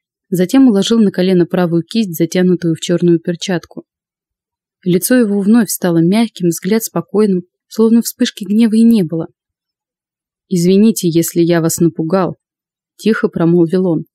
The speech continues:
"Просто тема помощи, тем более от молодых симпатичных мисс, для меня крайне болезненна". Я сдержанно кивнула,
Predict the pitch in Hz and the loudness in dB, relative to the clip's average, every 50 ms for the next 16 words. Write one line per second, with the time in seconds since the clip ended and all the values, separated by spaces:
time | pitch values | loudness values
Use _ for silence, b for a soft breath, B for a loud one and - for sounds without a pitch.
0 | _ _ _ _ _ _ _ _ _ _ _ _ _ _ - 185 180 - - - | _ _ _ _ _ _ _ _ _ _ _ _ _ _ -4 -2 -2 -2 -4 -6
1 | - 180 175 170 165 165 - _ - - 190 180 180 180 175 175 - 214 220 214 | -4 -2 0 0 0 -2 -6 _ -6 -2 0 2 4 2 2 0 0 0 2 2
2 | 196 180 - - - 180 170 _ _ - - 180 175 165 185 190 180 175 170 165 | 2 0 -2 -4 -8 -8 -10 _ _ -4 0 0 2 2 2 2 2 2 0 0
3 | - 175 175 175 165 160 196 165 - - 180 160 175 165 - - 180 - - 180 | 2 2 2 2 2 0 -2 -2 -2 -4 -4 -4 -4 -4 -4 -6 -6 -2 0 0
4 | 175 170 - 196 214 220 - - - - 160 - 180 180 175 175 175 175 175 170 | 0 0 0 0 0 0 -2 -6 -12 -14 -6 -2 0 2 2 4 4 4 4 2
5 | 165 - _ _ _ _ _ - - 180 175 170 165 165 170 160 170 175 180 190 | 0 -2 _ _ _ _ _ -6 -2 0 0 2 2 2 2 2 2 2 2 2
6 | 180 160 - 160 156 160 165 175 180 - _ _ _ _ _ _ _ _ _ _ | 0 0 0 -2 -4 -4 -4 -8 -10 -14 _ _ _ _ _ _ _ _ _ _
7 | _ _ _ _ _ _ _ _ - 180 202 233 233 202 196 226 233 208 185 202 | _ _ _ _ _ _ _ _ -2 0 2 2 2 2 0 0 0 0 0 0
8 | 196 190 - - 190 185 220 247 262 240 180 175 | 0 0 0 -2 0 2 2 4 4 2 0 -4